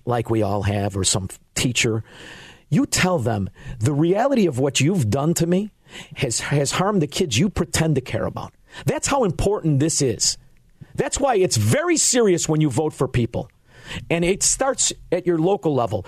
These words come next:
This is somebody's congressman, this idiot that I played, who's, who's using these failures to profit his own portfolio. It is a disgrace. He should be arrested. And, Greg, I wish you the best of luck in the world.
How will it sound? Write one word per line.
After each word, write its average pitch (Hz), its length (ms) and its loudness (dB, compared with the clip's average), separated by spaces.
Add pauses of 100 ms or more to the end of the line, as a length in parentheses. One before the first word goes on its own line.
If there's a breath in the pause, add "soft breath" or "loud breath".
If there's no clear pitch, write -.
(140 loud breath)
This 320 240 0
is 220 100 2
somebody's 165 360 0
congressman, 139 520 0
this 110 220 0
idiot 123 300 0
that 104 100 0
I 98 80 0
played, - 320 -6 (720 soft breath)
who's, - 300 -4
who's 196 260 2
using 311 400 2
these 226 260 0
failures 160 640 2 (300 loud breath)
to 156 100 0
profit 185 480 -2
his 131 180 0
own 147 160 0
portfolio. 110 640 -2 (240 loud breath)
It 170 120 0
is 131 100 0
a 127 80 0
disgrace. 135 640 -2
He 120 100 -2
should 110 220 -2
be 113 120 0
arrested. 117 420 0 (280 loud breath)
And, 123 140 0
Greg, 147 380 0
I 143 60 2
wish 156 200 0
you 135 40 0
the 131 40 2
best 147 300 -4
of 156 80 0
luck 160 180 -2
in 156 80 2
the 151 60 2
world. 143 320 2